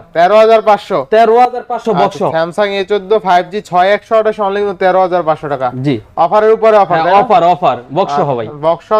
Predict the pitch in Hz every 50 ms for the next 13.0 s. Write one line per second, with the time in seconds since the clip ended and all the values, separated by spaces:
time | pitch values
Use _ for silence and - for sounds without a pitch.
0 | 214 208 208 208 214 214 208 214 214 196 202 196 - - - 135 139 139 156 147
1 | 120 - _ _ _ _ - 175 175 - - 220 214 208 180 202 190 185 208 220
2 | 196 147 170 208 226 208 - 240 226 214 190 170 147 165 180 196 151 170 175 -
3 | - 131 117 117 160 175 190 202 214 208 220 214 226 214 220 208 220 220 214 202
4 | 196 185 180 175 - 165 180 214 196 160 160 175 202 220 233 226 - _ _ _
5 | _ _ - 185 190 - - 196 185 156 165 170 170 170 165 147 120 135 117 127
6 | 147 143 147 147 156 - 180 180 190 202 220 220 208 208 202 220 220 214 214 208
7 | 214 240 262 214 180 156 - 196 135 147 156 151 185 170 135 139 139 143 147 143
8 | 139 139 123 147 143 - - 160 156 160 160 165 165 202 202 202 202 208 196 185
9 | 156 151 151 151 147 139 131 131 151 160 185 220 247 262 - - 143 135 131 107
10 | - _ _ _ _ - 131 135 139 139 - 160 160 170 190 208 208 208 190 226
11 | 262 339 - - _ _ _ _ _ _ - 151 151 175 175 175 - 214 202 214
12 | 220 226 226 220 220 240 220 - 226 185 143 147 170 175 190 196 202 202 208